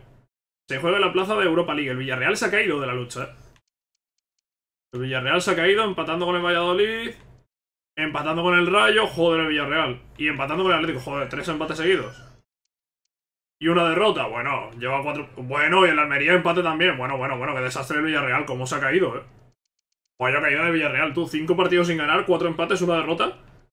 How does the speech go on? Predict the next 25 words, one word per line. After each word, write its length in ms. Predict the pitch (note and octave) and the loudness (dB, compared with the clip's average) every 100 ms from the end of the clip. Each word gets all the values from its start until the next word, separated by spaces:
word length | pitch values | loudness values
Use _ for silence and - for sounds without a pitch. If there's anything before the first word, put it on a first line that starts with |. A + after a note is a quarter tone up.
| _ _ _ _ _ | _ _ _ _ _
y, 240 | D3+ D3 D3 | -4 0 0
y 40 | |
la 80 | D3 | 0
mayoría 220 | C3 C3+ | -2 0
de 40 | |
empates 200 | E3+ F#3 | 2 0
contra 140 | G#3 F3 | 0 2
equipos 180 | F#3+ G3+ | 2 2
de 60 | |
abajo, 200 | F3+ - | 0 -2
y 80 | - | -4
otro 160 | D3 D3+ | -6 0
más, 220 | F3+ B3+ | 0 2
seis, 340 | F3 A3 F4+ | 4 6 4
a 80 | - | 2
ver, 120 | C#3 | -4
¿cuánto 180 | D3 A#2 | -4 -6
tiempo 180 | B2 B2 | -8 -6
lleva 140 | B2+ | -4
el 60 | B2 | -4
Villarreal 280 | B2 B2 B2+ | -4 -4 -4
sin 100 | C#3 | -6
ganar 140 | B2 | -6
un 60 | A#2+ | -6
partido? 340 | A#2 A3 E3+ | -4 -2 -2